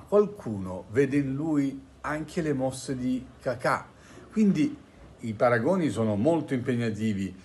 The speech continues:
Il prezzo non è esorbitante, dodici milioni, a dispetto di una clausola di quaranta. Ha un contratto sino al duemilaventicinque con la società brasiliana, però lui è impaziente di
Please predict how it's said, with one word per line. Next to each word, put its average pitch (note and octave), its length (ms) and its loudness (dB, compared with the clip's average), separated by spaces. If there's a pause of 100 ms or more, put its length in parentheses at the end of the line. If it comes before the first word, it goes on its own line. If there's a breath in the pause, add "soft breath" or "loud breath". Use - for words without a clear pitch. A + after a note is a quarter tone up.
(180 loud breath)
Il B3 160 -2
prezzo D#3 480 0
non G#2+ 260 0
è A#2 300 0
esorbitante, F2+ 920 -8
dodici A#2+ 440 0
milioni, A2+ 540 0 (420 loud breath)
a - 60 -4
dispetto C#3+ 520 -2
di D3 60 -2
una C#3 120 2
clausola A#2 360 2
di A2+ 100 -2
quaranta. A2 680 0 (280 loud breath)
Ha - 80 -4
un A2 120 0
contratto A2 680 -2
sino A2 160 0
al G#2+ 80 0
duemilaventicinque A2+ 960 -2
con B2 100 -2
la A#2 80 0
società A2 300 0
brasiliana, G#2+ 680 -2 (360 loud breath)
però C#3 460 4 (180)
lui B2+ 360 -2 (280)
è A#2+ 100 -8
impaziente A2 1000 -2
di F#2+ 340 -4